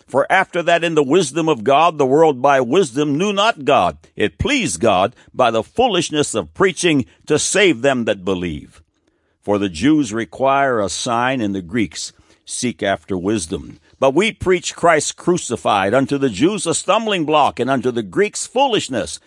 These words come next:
But unto them which are called, both Jews and Greeks, Christ the power of God and the wisdom of God.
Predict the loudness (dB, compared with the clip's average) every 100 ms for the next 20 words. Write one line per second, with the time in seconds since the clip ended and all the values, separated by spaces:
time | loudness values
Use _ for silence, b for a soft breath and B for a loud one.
0 | b 0 2 2 0 0 0 2 0 2
1 | 0 2 4 6 4 2 0 -2 -2 -2
2 | -2 -2 -2 0 -2 -2 -8 -16 b b
3 | b -2 2 2 0 -6 -4 0 2 4
4 | 2 0 -4 0 2 2 0 -6 b b
5 | -4 -2 -2 -4 -4 -4 -10 -14 -18 -20
6 | -20